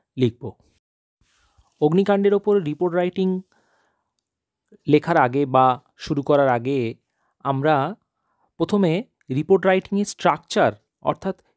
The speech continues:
কিভাবে বা কোন সিকোয়েন্সে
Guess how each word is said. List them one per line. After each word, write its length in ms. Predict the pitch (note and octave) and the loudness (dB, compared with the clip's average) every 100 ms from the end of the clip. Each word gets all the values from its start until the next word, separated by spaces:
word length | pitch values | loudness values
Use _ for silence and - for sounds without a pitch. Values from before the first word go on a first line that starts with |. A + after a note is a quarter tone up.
| _ | _
কিভাবে 680 | - G3 E3 D#3 D#3 D#3+ E3+ _ _ _ | -6 -6 0 0 2 0 -2 _ _ _
বা 280 | C3 C3+ C3+ _ - | 2 2 0 _ -4
কোন 220 | F3+ F#3+ | 0 0
সিকোয়েন্সে 880 | G3 F3+ - F3+ F#3 - D3+ C#3+ | -2 -8 -2 0 0 -2 -2 0